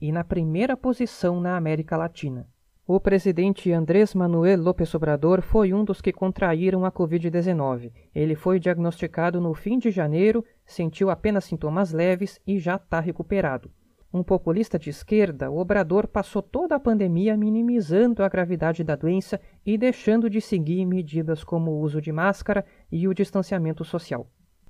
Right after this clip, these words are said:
Na segunda-feira passada, o Obrador realizou a sua primeira entrevista coletiva desde que testou positivo.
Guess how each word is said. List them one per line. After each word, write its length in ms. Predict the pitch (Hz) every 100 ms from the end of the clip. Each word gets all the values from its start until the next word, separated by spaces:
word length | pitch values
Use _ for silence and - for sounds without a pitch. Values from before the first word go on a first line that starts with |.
| -
Na 160 | 175
segunda-feira 600 | 175 185 233 262 - 214
passada, 640 | - 156 - 196 208 160 156
o 60 |
Obrador 500 | 180 190 175 165 202
realizou 480 | 180 190 190 160 196
a 40 |
sua 160 | 196 208
primeira 320 | - 185 254
entrevista 480 | 294 254 190 214 -
coletiva 640 | 202 196 175 - 214 202
desde 380 | 202 185 208 208
que 100 | 202
testou 320 | 202 196 -
positivo. 720 | 196 202 202 - 190 151 123